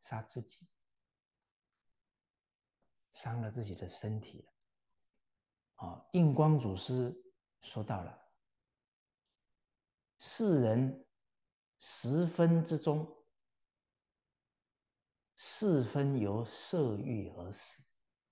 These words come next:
就百分之四十都因为色欲死的。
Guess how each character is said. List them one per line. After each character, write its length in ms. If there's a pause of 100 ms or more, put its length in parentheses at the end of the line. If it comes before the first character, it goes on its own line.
(600)
就 100
百 240
分 220
之 120
四 300
十 240
都 160
因 160
为 80
色 280
欲 140
死 320
的。 220